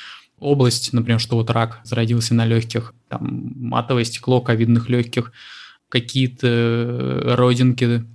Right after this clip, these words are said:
опять же, их лучше отсегментировать и не просто квадратом обвести. В общем, мне кажется, что сегментация — это одна из ходовых вещей. В медицине, даже для медицинских целей, создавалась одна из главных сегментационных сетей сейчас унет,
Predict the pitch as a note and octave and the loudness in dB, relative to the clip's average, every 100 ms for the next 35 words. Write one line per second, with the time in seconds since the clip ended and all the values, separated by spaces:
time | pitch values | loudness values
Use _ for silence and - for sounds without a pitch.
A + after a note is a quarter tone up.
0 | - A#2 A#2 A#2+ A2+ A#2 A#2+ A#2 - A#2+ | -4 -2 2 2 2 0 -4 -4 -2 -2
1 | A#2+ - A#2 A#2+ A#2+ A#2 A#2+ A#2 A2+ A#2 | -4 -8 -4 2 4 4 2 2 2 2
2 | A#2 A#2 A2 A#2+ A#2 A#2 A#2 A2+ A#2 A2+ | 0 -2 -4 -4 -2 0 0 0 0 0
3 | A2+ A#2 - B2 A#2 - - - - - | 0 -2 -4 -10 -10 -14 -20 -20 -18 -12
4 | - C3 D3 B2+ - - A#2+ B2+ B2+ G3+ | 0 2 2 0 -2 -2 2 2 2 0
5 | - C3 B2 A#2 C3 - A2+ A2+ A2 G#2+ | -2 -4 -2 2 0 0 -2 -2 -2 -6
6 | G#2+ - G#2 - _ _ - A#2 A#2 A#2 | -8 -8 -10 -12 _ _ -2 0 0 2
7 | E3+ D#3 B2 A#2+ A2 A2 A2+ A2+ A2+ - | 2 2 2 0 0 0 0 2 0 -4
8 | B2 A2+ B2+ B2 A2+ A2+ A2 A2+ A#2 A2+ | -6 -6 -6 -2 -2 -4 -2 0 0 0
9 | A#2 A#2 A2+ B2 A#2 A2 A2+ - A#2 A#2 | 0 2 2 2 2 0 -4 -6 0 2
10 | A#2 A2+ - A#2 A#2 - A#2 A#2 - - | 2 0 -2 0 -2 -6 -4 -4 -2 -4
11 | A2+ - A#2 D#3 F3+ | -4 0 2 0 -2